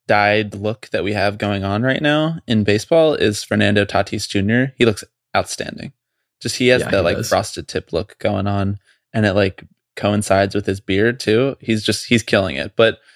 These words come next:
Speaker 1: Puig is striving to be Puig, as he always is, and I respect it. I also wrote down on my list here, uh, not just the hair, but his subsequent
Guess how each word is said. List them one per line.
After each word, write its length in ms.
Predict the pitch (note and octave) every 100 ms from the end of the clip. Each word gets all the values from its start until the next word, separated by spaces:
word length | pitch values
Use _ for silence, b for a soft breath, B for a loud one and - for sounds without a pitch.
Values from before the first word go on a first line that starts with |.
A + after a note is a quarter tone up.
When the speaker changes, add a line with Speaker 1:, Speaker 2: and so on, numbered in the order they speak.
| b _
Speaker 1:
Puig 240 | - D3 E3
is 100 | D3+
striving 520 | - A2 B2+ C#3 C3
to 120 | -
be 160 | A2+ A#2
Puig, 460 | - F#2 G2 - -
as 140 | G#2 G2+
he 120 | G#2
always 240 | G2 G#2 -
is, 260 | - -
and 180 | - G#2
I 60 | G2+
respect 440 | G#2+ - - -
it. 200 | - - B B _ -
I 80 | A#2+
also 240 | D3 E3+
wrote 200 | D3 C3+
down 420 | B2 A2+ G#2+ G#2 - _
on 220 | A2 G2+ G2+
my 100 | G2
list 300 | G#2 G#2+ -
here, 420 | G2 F#2+ E2 - _ _ _ -
uh, 180 | F#2+ F#2
not 220 | A2 G2+
just 220 | A2+ -
the 100 | G2
hair, 420 | G#2 F#2+ F#2 - -
but 140 | G#2
his 180 | G#2+ G2
subsequent 640 | - G2+ - G#2 A2 G#2